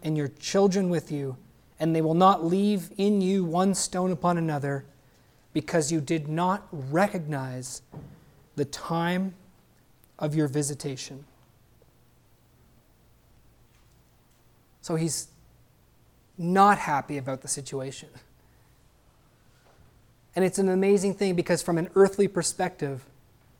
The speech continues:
it looks like they all get it. They all see him. They all finally understand. And Jesus is saying, "How far you are from understanding. Because you think I'm coming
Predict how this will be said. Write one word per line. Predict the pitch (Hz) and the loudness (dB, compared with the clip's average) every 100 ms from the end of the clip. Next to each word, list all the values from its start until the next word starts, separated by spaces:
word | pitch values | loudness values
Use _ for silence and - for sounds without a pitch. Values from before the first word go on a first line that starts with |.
| _ _ _ _ - | _ _ _ _ -8
it | 175 | -2
looks | 175 196 202 | 6 6 6
like | 185 175 - - - | 2 2 0 -10 -14
they | 156 202 220 | 0 6 8
all | 208 233 233 233 233 220 156 - | 8 8 6 6 4 2 -2 -10
get | - 226 220 | -2 0 2
it. | 180 131 - - _ _ _ _ _ _ _ - | -2 -4 -10 -20 _ _ _ _ _ _ _ 0
They | 196 202 | 6 10
all | 208 226 233 226 | 10 10 10 6
see | - - - 240 208 | 2 -2 2 4 4
him. | 185 160 135 123 - _ _ | 2 0 0 -6 -12 _ _
They | 185 196 | 4 10
all | 226 233 233 | 10 10 6
finally | - - 220 240 240 233 240 | -10 -2 2 4 8 8 6
understand. | 220 220 196 - - 180 160 139 127 - - _ _ | 2 2 2 0 -4 -4 -4 -6 -10 -20 -20 _ _
And | 160 160 | -10 -4
Jesus | 185 180 180 175 | 0 0 -2 -2
is | |
saying, | 151 175 175 175 - - | -2 -2 -2 -4 -10 -6
"How | - 180 180 180 - - - | 2 4 4 -2 -10 -20 -20
far | - - 185 190 | -10 2 4 4
you | 190 180 | 2 2
are | 165 160 147 | 2 0 -2
from | - 151 | -8 -10
understanding. | 151 147 - 143 139 135 123 127 _ _ _ _ _ _ _ _ _ - - | -8 -10 -10 -10 -10 -12 -14 -18 _ _ _ _ _ _ _ _ _ -18 -6
Because | 143 147 | -2 -2
you | 147 202 240 | 2 6 6
think | - 233 220 220 | 6 4 4 4
I'm | 180 202 | 4 4
coming | 202 208 196 156 135 | 2 2 2 0 -4